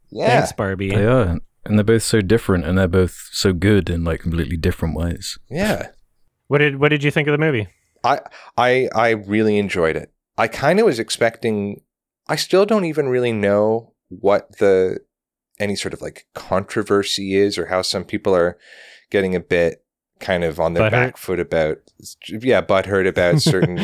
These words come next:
Speaker 1: you know, just political stuff, and, or the way they took aim at men, you know what I mean? But, like, it was very funny. It was totally over the top. And,
Speaker 3: Hmm.
Speaker 1: you know, like,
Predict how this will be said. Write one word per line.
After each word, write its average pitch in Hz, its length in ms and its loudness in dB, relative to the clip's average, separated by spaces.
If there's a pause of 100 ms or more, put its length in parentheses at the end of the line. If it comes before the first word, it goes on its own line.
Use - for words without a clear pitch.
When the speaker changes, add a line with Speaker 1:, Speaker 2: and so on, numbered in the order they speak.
(140)
Speaker 1:
you 95 120 -4
know, 82 160 0
just 85 240 -6
political 87 680 0 (300)
stuff, - 560 0
and, 87 240 -8
or 90 260 -2
the 95 240 -6
way 95 160 2
they 87 120 0
took - 300 -8
aim 90 260 -2
at 87 120 -4
men, 85 600 -4 (160)
you 104 160 -2
know 101 60 0
what 98 40 -2
I 98 40 0 (100)
mean? - 240 -8
But, 107 180 -2
like, 92 400 -4 (720)
it 120 100 -2
was 113 160 -2
very 156 320 0
funny. 90 880 -4
It 92 40 -2
was 95 140 -2
totally 135 400 2
over 80 200 0
the 73 80 -12
top. - 560 -2 (560)
And, 90 420 -2
Speaker 3:
Hmm. - 1040 -20
Speaker 1:
you 101 100 -4
know, 82 140 -6
like, 90 180 -4